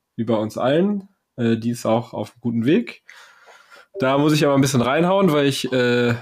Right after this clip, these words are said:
am Wochenende in Urlaub fliege und dementsprechend muss die vorher fertig sein. Sonst kriege ich ja einen auf den Deckel. Äh, und zusätzlich bemale ich grad noch für einen Kumpel, habe ich dem zum Geburtstag geschenkt, eine Art Bemalgutschein.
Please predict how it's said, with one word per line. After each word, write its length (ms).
am 180
Wochenende 540
in 100
Urlaub 320
fliege 600
und 340
dementsprechend 600
muss 140
die 100
vorher 280
fertig 320
sein. 320
Sonst 360
kriege 180
ich 100
ja 100
einen 160
auf 100
den 100
Deckel. 400
Äh, 200
und 180
zusätzlich 840
bemale 440
ich 140
grad 320
noch 220
für 160
einen 100
Kumpel, 580
habe 120
ich 120
dem 180
zum 200
Geburtstag 500
geschenkt, 420
eine 160
Art 320
Bemalgutschein. 1080